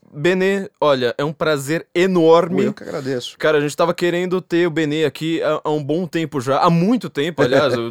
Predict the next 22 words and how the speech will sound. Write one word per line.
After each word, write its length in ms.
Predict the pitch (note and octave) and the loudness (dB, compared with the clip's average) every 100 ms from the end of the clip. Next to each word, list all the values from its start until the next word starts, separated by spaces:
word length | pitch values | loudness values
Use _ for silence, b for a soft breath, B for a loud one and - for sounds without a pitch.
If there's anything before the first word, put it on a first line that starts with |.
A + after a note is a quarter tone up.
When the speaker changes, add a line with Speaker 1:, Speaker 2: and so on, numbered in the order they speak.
| B2 | -8
Speaker 1:
o 40 | |
Guten 440 | B2 C3 D3+ D#3+ D3 | -10 -8 -4 -2 0
Morgen 340 | D3 E3 D#3+ | 2 2 2
já, 180 | D3 D3 | 2 2
já, 200 | C#3 C#3+ | 2 2
já 120 | C#3 | 0
tinha 320 | C3 D3+ D3 C3 | -2 -2 -2 -4
sido 240 | - C#3+ | -8 -8
pensado, 500 | - D#3+ C#3 - C#3+ | -4 -2 0 0 -2
já, 300 | C3+ C#3 C3 | 0 -2 -2
tipo, 180 | A#2 C3+ | -6 -6
ó, 240 | C#3 D3+ B2+ | -2 0 -2
quando, 300 | C#3 D#3 B2+ | -4 -6 -6
quando 180 | D3+ | -8
tiver 200 | C#3+ C3+ | -6 -6
entrevista 520 | D3+ C#3 C3 B2+ C#3+ C3+ | -4 -4 -4 -4 -4 -6
vai 120 | C#3 | -8
ter 100 | C#3 | -8
que 80 | - | -8
ter 80 | |
o 60 | C3+ | -6
Benê, 400 | C3 B2+ C#3+ | -4 -4 -4